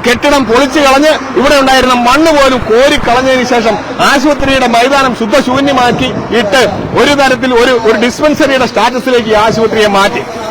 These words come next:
അതിനുശേഷം ഈ കാലം അത്രയും രണ്ട് രണ്ടര വർഷക്കാലം ഞങ്ങൾ കാത്തിരുന്നു. പുതിയ കെട്ടിടം വരാൻ സാധ്യതയുണ്ട്, കാരണം പൊളിച്ചു കളയുമ്പോൾ സ്വാഭാവികമായും പുതിയത്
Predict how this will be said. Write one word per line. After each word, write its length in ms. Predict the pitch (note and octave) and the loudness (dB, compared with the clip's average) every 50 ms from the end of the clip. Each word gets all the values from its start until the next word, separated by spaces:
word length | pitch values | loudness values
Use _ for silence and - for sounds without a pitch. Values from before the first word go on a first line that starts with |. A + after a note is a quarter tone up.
| A3 G#3 G#3 G#3 G3+ F#3+ F#3 - G3 G#3 - | -10 -10 -10 -10 -10 -10 -12 -12 -8 -6 -4
അതിനുശേഷം 480 | F#3 A#3+ B3+ F#3+ B3+ C4 B3+ C4+ B3+ - - - - - - D#3+ | -4 -4 -2 -2 -2 0 0 0 -2 -4 -6 -12 -14 -12 -8 -8
ഈ 40 | G#3 G#3 | -2 0
കാലം 240 | B3+ B3 C4 D4 D4 C#4+ | 2 2 2 2 2 2
അത്രയും 240 | C4+ C4 B3 A3+ G#3+ | 2 2 2 2 2
രണ്ട് 160 | A3 A#3 C4 B3+ | 2 2 2 2
രണ്ടര 220 | C4 C4 B3+ B3 B3+ A#3+ | 0 0 0 0 2 2
വർഷക്കാലം 440 | A3+ G#3+ - C4+ B3 C4+ C4 C4 B3+ B3 | 2 0 0 0 0 0 0 0 0 0
ഞങ്ങൾ 160 | B3 B3+ B3+ B3 - - G#3+ | 0 0 0 -2 -2 -2 -2
കാത്തിരുന്നു. 400 | G#3+ A3+ - D#4+ C#4 C4+ B3 G#3+ F3 - - - D#3+ | -2 0 0 0 0 0 0 -2 -2 -6 -8 -4 -2
പുതിയ 140 | F#3 A3+ A#3+ B3 | 0 0 2 0
കെട്ടിടം 280 | B3 A#3+ B3+ C4+ C#4 C4 | 0 0 0 0 0 0
വരാൻ 200 | C4 C4 C4 B3+ - | 0 0 0 0 0
സാധ്യതയുണ്ട്, 440 | A#3 A#3 B3+ B3+ C4 B3+ B3 A#3+ A3 G#3 | 0 0 0 0 0 0 0 0 2 0
കാരണം 180 | A3+ A3+ A#3+ A#3+ G3 | 0 0 0 -2 -2
പൊളിച്ചു 200 | A#3 A#3+ A3+ C#4 C4+ | -2 -2 0 0 0
കളയുമ്പോൾ 300 | C4 C4 C4 C4 C4 B3+ - | 0 0 0 0 0 0 0
സ്വാഭാവികമായും 580 | A3+ A3+ B3 C4+ C4+ C4+ C4+ C4+ C#4 C4+ C4+ - | 0 0 2 2 2 2 2 2 2 0 0 -2
പുതിയത് 220 | C4+ C4+ C#4+ D4 | -2 -2 -2 0